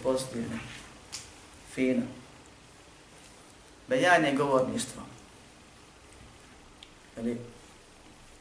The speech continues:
govor. Dobar govor kojim se pojašnjava. Pa kaže, neki govor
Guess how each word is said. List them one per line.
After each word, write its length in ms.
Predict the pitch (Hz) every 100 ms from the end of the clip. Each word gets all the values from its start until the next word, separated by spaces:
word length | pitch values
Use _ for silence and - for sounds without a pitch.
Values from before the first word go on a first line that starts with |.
| - - -
govor. 360 | 127 120 - - - - - - - - - - - - - - - - - - - -
Dobar 240 | 135 117 113
govor 240 | 120 110 -
kojim 160 | 104 113
se 80 | 117
pojašnjava. 460 | 120 120 120 113 113 - - - - - - - - - - - - - - - - - -
Pa 80 | 127
kaže, 600 | 123 165 160 139 135 127 - - - - - -
neki 480 | 165 170 - 143
govor 460 | 135 151 143 135